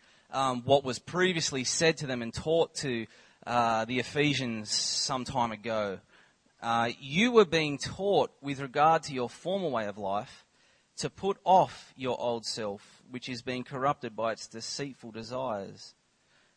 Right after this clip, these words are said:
to be made new in the attitude of your minds,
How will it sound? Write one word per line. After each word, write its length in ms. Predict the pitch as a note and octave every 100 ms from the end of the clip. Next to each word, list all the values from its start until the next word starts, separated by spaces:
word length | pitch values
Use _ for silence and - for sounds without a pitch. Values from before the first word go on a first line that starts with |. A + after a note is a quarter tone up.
| _
to 100 | C#3+
be 100 | C#3+
made 360 | D3 D3 C#3+
new 540 | C3+ C#3 D3+ D3 B2 A2
in 140 | B2+ B2
the 140 | B2
attitude 480 | B2+ B2+ C#3 - C3
of 120 | A#2+
your 180 | A#2 A#2
minds, 760 | A2+ G#2+ G2+ F#2+ G2+ B2 -